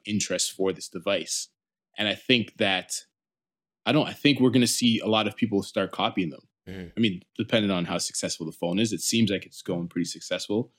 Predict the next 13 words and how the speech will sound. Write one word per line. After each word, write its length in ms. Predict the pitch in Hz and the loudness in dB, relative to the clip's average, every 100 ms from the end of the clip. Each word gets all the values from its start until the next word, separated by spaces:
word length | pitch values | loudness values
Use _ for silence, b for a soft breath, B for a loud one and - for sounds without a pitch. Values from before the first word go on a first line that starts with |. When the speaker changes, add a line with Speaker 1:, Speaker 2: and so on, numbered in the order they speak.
| _ _ _ | _ _ _
Speaker 1:
They're 100 | 101 | -4
selling 600 | - - 104 98 92 90 - _ _ _ _ _ - | 0 2 2 4 2 -2 -4 _ _ _ _ _ -4
what 200 | 104 - - | -4 -2 -4
should 360 | - 113 120 | 0 2 2
be 120 | 107 | 4
a 40 | 101 | 4
mid-range 640 | 95 95 - 107 101 - | 2 0 -2 -2 -2 -2
phone 320 | - 92 113 | -2 0 2
for 120 | 117 101 | 2 -2
four 280 | - 107 | 0 0
thousand 400 | 95 92 92 87 | 2 0 -2 -2
dollars. 440 | 90 90 95 117 - | -2 2 2 2 0
So 300 | - 135 | 0 -2